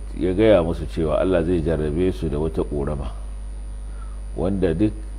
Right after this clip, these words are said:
bai sha daga wannan ƙoramar ba, to, shi yana tare da ni, sai dai wanda zai yi kamfata ɗaya domin kashe ƙishi ko jiƙa maƙoshi,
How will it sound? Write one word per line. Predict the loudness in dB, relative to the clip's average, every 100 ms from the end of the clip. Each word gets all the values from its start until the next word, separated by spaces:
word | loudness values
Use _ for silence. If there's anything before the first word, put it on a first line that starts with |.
| -6
bai | 0 0 0
sha | 0 4 6 6
daga | 4 2
wannan | 0 0 -2 -4 -2
ƙoramar | 0 2 2 0 -2
ba, | -4 -4
to, | -4
shi | -4 0
yana | 2 0 -2
tare | -2 0 0
da | 0
ni, | -2 -4 -6 -2
sai | 0 2
dai | 4
wanda | 2 2 2
zai | 2
yi | 2 0 -2
kamfata | -2 -2 -4 -2 -2 0
ɗaya | 0 0 0 -8 -10 -10 -10 -10 -10 -6
domin | -4 -4 -4 -6 -8 -10 -6
kashe | -4 -2 -2 -2 -2
ƙishi | -4 -2 -4 -2
ko | 0
jiƙa | 0 -2 -4 -4
maƙoshi, | -4 -2 -2 -2 -4